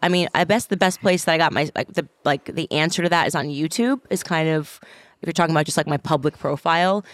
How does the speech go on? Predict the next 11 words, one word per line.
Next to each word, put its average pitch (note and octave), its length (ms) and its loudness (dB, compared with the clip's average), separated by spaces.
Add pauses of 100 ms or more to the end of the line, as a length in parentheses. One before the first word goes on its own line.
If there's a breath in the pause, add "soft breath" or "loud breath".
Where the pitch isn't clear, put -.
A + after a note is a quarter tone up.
(380 loud breath)
I - 80 4
started G3+ 260 4
making G3 280 2
YouTube E3 340 2
videos F3 360 2
in D#3+ 60 -16
two - 120 -12
thousand D#3 340 2
and D#3 120 -2
seventeen. - 680 -4 (460 soft breath)
Um, D#3+ 440 4